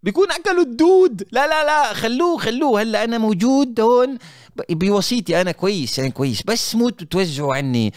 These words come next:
هالطن الرز اللي أنا حاطه بالبيت. موجود هو، موجود. بس، بس موت يا أخي، بنبلش. خلص، على الله، على الله. لماذا لا تعجلي بالصدقة يا أختي، بما أنه واهبتيها صدقة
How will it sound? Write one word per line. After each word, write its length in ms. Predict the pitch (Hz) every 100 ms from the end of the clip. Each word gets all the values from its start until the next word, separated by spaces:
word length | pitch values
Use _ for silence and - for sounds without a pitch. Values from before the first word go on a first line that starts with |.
| - -
هالطن 580 | 117 107 - - 175 151
الرز 340 | 131 143 104
اللي 140 | 127
أنا 180 | - 170
حاطه 360 | 147 185 208 190
بالبيت. 320 | 160 160 185
موجود 460 | 175 190 381 392 269
هو، 260 | 262 226
موجود. 500 | 165 202 226 330 233 - 151 -
بس، 160 | -
بس 220 | 311 -
موت 240 | 294 285 -
يا 60 |
أخي، 160 | 208 214
بنبلش. 580 | 196 175 101 85 82 -
خلص، 200 | - 160 160 196 196 - - -
على 100 | 214
الله، 280 | 190 143 156 - - _ _ _ _ -
على 260 | 180 208
الله. 300 | 175 143 147 147 _ _ _ _ _ _ _ _ _ _ _ _ _ -
لماذا 320 | 131 190 196
لا 100 | 160
تعجلي 520 | 147 113 143 127 101 90
بالصدقة 580 | 87 - 120 92 -
يا 140 | 80 -
أختي، 200 | - -
بما 260 | 92 107
أنه 280 | 120 110 101 - -
واهبتيها 520 | 104 107 104 - 120 92
صدقة 580 | 101 82 78 71 -